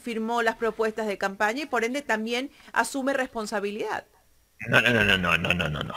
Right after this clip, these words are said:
Speaker 2: Eso sí aclarémoslo de una vez, porque hay que aclararlo. El binomio presidencial firma el plan de gobierno,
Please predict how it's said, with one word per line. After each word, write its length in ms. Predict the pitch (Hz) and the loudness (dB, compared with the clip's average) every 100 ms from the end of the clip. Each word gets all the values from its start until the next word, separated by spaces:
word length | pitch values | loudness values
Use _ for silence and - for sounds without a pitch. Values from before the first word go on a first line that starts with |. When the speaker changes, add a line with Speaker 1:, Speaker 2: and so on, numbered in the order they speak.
| - | 0
Speaker 2:
Eso 160 | 110 | 4
sí 100 | 123 | 8
aclarémoslo 460 | 113 110 107 113 110 | 8 8 8 8 6
de 80 | 98 | 6
una 120 | 95 | 6
vez, 160 | 80 - | 4 2
porque 220 | 90 104 | 4 6
hay 60 | |
que 60 | 101 | 6
aclararlo. 500 | 98 92 - - - - _ - _ _ _ _ _ _ _ - - _ _ _ _ _ | 8 6 6 -2 -14 -20 _ -20 _ _ _ _ _ _ _ -20 -20 _ _ _ _ _
El 140 | 156 | 6
binomio 340 | 160 202 269 277 | 8 8 8 6
presidencial 560 | 214 190 170 - 202 | 2 2 2 6 6
firma 420 | 185 - 220 190 127 | 6 0 4 6 6
el 80 | |
plan 220 | - 107 95 | 6 4 4
de 80 | |
gobierno, 400 | 90 80 82 - | 0 0 -2 -4